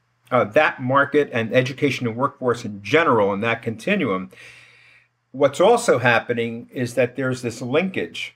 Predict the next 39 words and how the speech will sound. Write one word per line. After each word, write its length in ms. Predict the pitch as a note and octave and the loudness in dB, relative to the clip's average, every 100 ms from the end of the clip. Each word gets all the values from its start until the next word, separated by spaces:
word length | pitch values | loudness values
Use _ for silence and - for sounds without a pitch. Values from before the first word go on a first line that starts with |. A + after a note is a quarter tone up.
| _ | _
between 760 | C3 - - C#3 C3 B2+ A#2+ - _ _ A#2 | -12 -12 -6 -2 0 -2 -4 -10 _ _ -6
verifying 920 | A2 E3 G#3+ G#3+ C3+ A#2 A2+ A2 A2+ _ _ _ _ | 2 2 2 0 0 2 0 -2 -10 _ _ _ _
and 160 | B2 B2 | -2 0
being 220 | E3+ E3+ | 0 2
able 160 | D3+ B2+ | 0 0
to 120 | B2+ | -8
prove 360 | - G3+ G3+ | -6 -4 0
out 280 | D#3+ F3 A#2 | 2 2 2
that 180 | A#2 A2 | -2 -2
you've 200 | B2+ B2 | -2 0
earned 300 | C#3+ E3 C#3 | 2 2 0
certain 380 | - D3 C#3+ B2 | 0 0 0 -6
skills 600 | - - B2+ B2 A#2+ - - | -8 0 4 4 2 -4 -8
and 200 | G#2+ F#2+ | -8 -4
certain, 480 | - C#3+ A#2 A#2 - B2 C#3+ | 0 0 -2 -12 -12 -6 -2
and 120 | B2 B2 | 0 2
you 180 | B2+ | 0
can 220 | B2 B2+ B2 | -2 -4 -2
do 200 | D#3 F3 | -2 -2
certain 380 | - F3+ C3 | 0 0 0
things 480 | B2 B2 A2 A2 - - _ _ | 0 2 2 -2 -12 -18 _ _
to 100 | - | 0
then 200 | C#3+ C3 | 0 2
moving 420 | C#3 F3+ E3+ C#3+ | 0 2 2 2
that 280 | B2 B2 B2 | 4 4 4
into 760 | C3 C#3 B2+ C3+ B2+ A#2 A#2 - _ _ | 0 -2 -4 -2 0 -2 -6 -12 _ _
the 100 | A#2+ | -2
next 500 | B2 C#3 D3 - - - | 2 2 2 -2 -16 -4
part 300 | - D#3 C3 | 4 4 2
of 120 | G#2+ | -2
your 140 | A#2 | -2
transition. 760 | - A#2+ G#2 G2+ B2+ - - - _ _ _ _ _ _ | -2 -6 -6 -2 -4 -4 -10 -16 _ _ _ _ _ _
And 120 | C#3 | 2
I 60 | C3+ | 2
guess, 280 | B2+ D#3 - | 4 2 0
Todd, 360 | - D#3+ D3 | 2 4 4
this 200 | C3 E3+ | 0 -6
is 160 | - B2 | -8 -10
where, 540 | C3+ C3+ C3 A#2+ - | 0 4 6 4 0